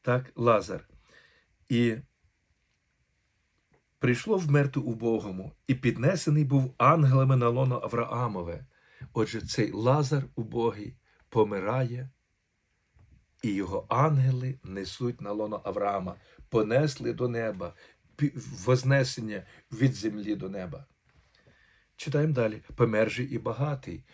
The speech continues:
і поховали його». Зосередьмося на цьому. Отже, Лазар помер, і ангели віднесли його на лоно Авраама.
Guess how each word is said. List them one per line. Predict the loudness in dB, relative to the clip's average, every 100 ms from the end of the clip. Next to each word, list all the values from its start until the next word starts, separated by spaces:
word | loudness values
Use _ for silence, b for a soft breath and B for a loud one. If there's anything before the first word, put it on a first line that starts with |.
| b b 2
і | 6 4 2 -2
поховали | -2 0 -2 0 -2 -2 -4 -4
його». | -6 -6 -8 -8 -12 b b b b b _ _ _ _ -6
Зосередьмося | -4 0 0 0 -2 -8 -10
на | -12 -12
цьому. | -14 -14 -16 -6
Отже, | 2 2 2 -6 -6 B B -6
Лазар | 0 2 4 2 2 0
помер, | -2 0 -2 -2 -6 B _
і | 0 4
ангели | 4 6 6 6 4 4
віднесли | 2 2 2 2 0 -2 0
його | 2 2 0
на | -2
лоно | -2 -2 -2 -4
Авраама. | -8 -10 -10 -4 -4 -4